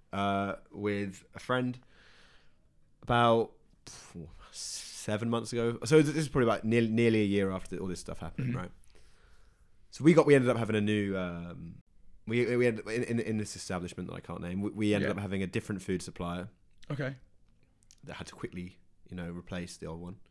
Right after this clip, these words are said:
Speaker 2: Yeah.
Speaker 1: Anyway, went for a drink at this pub, a twenty minute walk away. Ended up talking to the manager. We were just hanging out.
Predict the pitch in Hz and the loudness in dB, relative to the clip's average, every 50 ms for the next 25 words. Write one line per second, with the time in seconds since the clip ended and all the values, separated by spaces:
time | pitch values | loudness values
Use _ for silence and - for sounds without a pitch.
0 | _ - - - 139 127 117 - - - _ _ - - - _ - 120 120 113 | _ -12 -6 -4 -4 -4 -4 -8 -12 -20 _ _ -20 -20 -20 _ -4 -2 0 2
1 | 113 123 127 131 127 123 117 123 113 104 123 120 120 117 - - - - - - | 2 0 0 -2 -4 0 0 0 0 2 0 -2 -2 -4 -8 -14 -16 -12 -12 -12
2 | 92 - - 110 107 104 98 101 - - - - - - - - - - 117 107 | -12 -8 -2 0 0 0 0 -2 -8 -16 -18 -18 -20 -20 -20 -20 -6 -4 -2 -2
3 | 104 98 85 98 98 92 - 90 87 87 90 98 107 - _ - _ _ _ - | 0 -2 -2 -4 -6 -6 -6 -8 -8 -8 -8 -12 -14 -20 _ -20 _ _ _ -20
4 | - - - - - - - _ - - - - - - - - - - - 104 | -20 -20 -20 -20 -20 -20 -20 _ -20 -20 -20 -20 -20 -20 -20 -20 -20 -12 -6 -4
5 | 107 107 107 - - - 107 95 104 90 - - 92 90 92 92 90 90 85 95 | -4 -2 -4 -4 -4 -4 -4 -4 -4 -8 -6 -6 -6 -4 -2 -2 -2 -2 -4 -4
6 | 92 95 95 85 90 - - - - - _ - 92 87 87 87 90 87 - | -4 -2 -4 -4 -6 -12 -16 -20 -20 -20 _ -14 -12 -8 -8 -6 -8 -8 -10